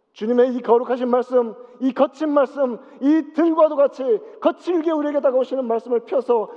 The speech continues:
읽고 날마다 마음에 새기고 묵상하고 따라가면서 이 광야 같은 세상을 힘차게 힘있게 고든 길로 걸어가는 저와 여러분, 우리 모두 되기를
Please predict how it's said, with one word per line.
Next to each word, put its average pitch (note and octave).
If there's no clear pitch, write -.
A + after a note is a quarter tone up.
읽고 C4
날마다 B3
마음에 A3+
새기고 A3+
묵상하고 A3+
따라가면서 G#3
이 F3+
광야 G3+
같은 G3+
세상을 G3
힘차게 E3
힘있게 D#3+
고든 D3+
길로 C#3
걸어가는 C3
저와 C3
여러분, A#2
우리 D#3
모두 G#3
되기를 C#3+